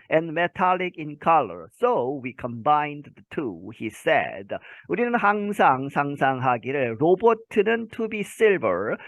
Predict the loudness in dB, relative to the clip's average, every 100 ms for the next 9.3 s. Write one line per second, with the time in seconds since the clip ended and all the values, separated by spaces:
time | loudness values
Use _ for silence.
0 | -14 2 4 4 4 6 6 6 2 2
1 | 2 2 0 2 2 4 2 -2 -4 -8
2 | -12 -14 -8 -2 0 0 0 2 0 0
3 | 0 2 2 2 0 0 0 0 -2 -2
4 | -2 0 2 4 4 2 2 2 2 4
5 | 4 4 -2 -6 -10 0 4 4 2 -4
6 | -8 -14 -8 -6 -2 2 4 6 6 4
7 | 2 -2 -2 -2 -8 -10 -12 -8 2 2
8 | 2 0 -2 -4 -4 -2 -4 _ 2 2
9 | 2 0 -2